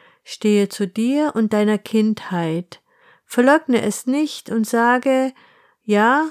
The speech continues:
so war es. Es war nicht meine Schuld.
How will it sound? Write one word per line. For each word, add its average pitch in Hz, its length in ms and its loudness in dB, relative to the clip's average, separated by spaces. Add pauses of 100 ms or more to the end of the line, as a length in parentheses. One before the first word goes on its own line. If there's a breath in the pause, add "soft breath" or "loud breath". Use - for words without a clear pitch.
(120)
so 247 440 2
war 202 260 0
es. - 460 -8 (1120)
Es - 240 -6
war 233 160 2
nicht 233 240 0
meine 190 320 2
Schuld. 170 560 -2